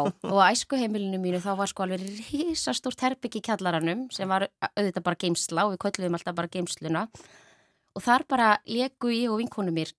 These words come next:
Speaker 2: mínar okkur. Við vorum með búninga, þvílíkt búningasafn. Þær komu með mér, segja, gömul föt heima frá sér og þess,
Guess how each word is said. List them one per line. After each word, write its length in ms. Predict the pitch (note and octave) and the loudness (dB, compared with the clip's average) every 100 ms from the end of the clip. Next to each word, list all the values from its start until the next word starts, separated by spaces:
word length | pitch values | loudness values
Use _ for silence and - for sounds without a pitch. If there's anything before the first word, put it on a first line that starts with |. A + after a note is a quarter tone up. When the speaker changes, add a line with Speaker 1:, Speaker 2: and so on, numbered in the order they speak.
| F3+ | 0
Speaker 2:
mínar 300 | F3 D#3+ - | 2 0 -2
okkur. 300 | E3+ - D3 | -4 -4 -4
Við 140 | F#3 G#3+ | -2 0
vorum 160 | E3+ | 0
með 140 | - - | -2 -2
búninga, 540 | C4 C4+ C4 A#3+ A#3 A3 G#3+ | 2 4 2 2 0 -2 -4
þvílíkt 580 | - A3+ C#4 D#4 G#3+ - | -10 -4 -2 0 -2 -4
búningasafn. 640 | B3 B3 A#3 - B3 - _ - - - | -2 -2 -2 -2 -2 -4 _ -20 -16 -2
Þær 180 | A3+ C4 | 0 2
komu 240 | A#3+ F3+ | 0 2
með 160 | F#3 F3+ | 2 2
mér, 160 | E3+ | 0
segja, 220 | - E3+ - | 0 -2 -4
gömul 220 | G#3+ G#3+ F3+ | -4 -4 -2
föt 240 | G3+ - - G3 | -2 -4 -6 -4
heima 220 | G#3 G3+ | -2 -2
frá 80 | E3+ | -4
sér 480 | E3 - C4 C4 B3+ | -2 0 0 0 0
og 160 | F#3 | -2
þess, 300 | - A3 F3 | -2 -6 -8